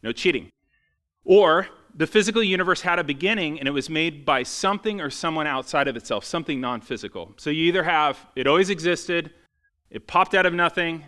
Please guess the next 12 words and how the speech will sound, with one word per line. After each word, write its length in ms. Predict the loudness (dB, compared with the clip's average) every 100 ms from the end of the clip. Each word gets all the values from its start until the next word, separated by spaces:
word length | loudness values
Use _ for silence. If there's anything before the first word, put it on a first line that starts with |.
| _ _ _
or 220 | 0 2 2
it 100 | 2
was 220 | -2 0
made 340 | 0 0 0
by 380 | 2 2 2 0
something 480 | -6 -4 -4 -4 -6
or 80 | -6
someone 600 | -6 -6 -6 -6 -8 -6
that's 320 | -8 -8 -14
not 440 | -8 -4 -4 -6
physical, 500 | -8 -6 -6 -8 -8
that's 200 | -8 -12